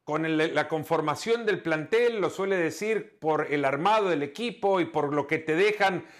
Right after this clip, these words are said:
los meses de julio y agosto cuando hablas del Atlético. Yo lo, yo lo considero esto y estoy casi convenci-, bueno, no casi, estoy convencido de lo que digo,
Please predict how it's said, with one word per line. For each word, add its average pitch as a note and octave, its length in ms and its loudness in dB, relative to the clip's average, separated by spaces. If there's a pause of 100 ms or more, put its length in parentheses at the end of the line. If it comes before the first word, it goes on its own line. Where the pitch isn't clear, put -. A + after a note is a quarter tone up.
(180)
los D#3 160 0
meses F3+ 320 -2
de D3+ 80 0
julio A3 440 0
y D3+ 120 0
agosto F#3 580 0
cuando D3+ 280 0
hablas D#3+ 240 2
del D#3+ 100 0
Atlético. D3+ 560 -2
Yo G3+ 120 2
lo, G3 300 -2
yo F3+ 120 0
lo B3+ 120 0
considero G3+ 540 0
esto E3+ 420 0 (440)
y D3 100 2
estoy G3+ 280 0
casi G#3+ 300 0
convenci-, C3+ 560 -4
bueno, A#2+ 220 -6
no C#3+ 160 0
casi, D#3+ 240 0
estoy F3 220 0
convencido C#3 800 0
de B2 80 2
lo C#3+ 100 2
que C#3+ 140 0
digo, G3+ 380 2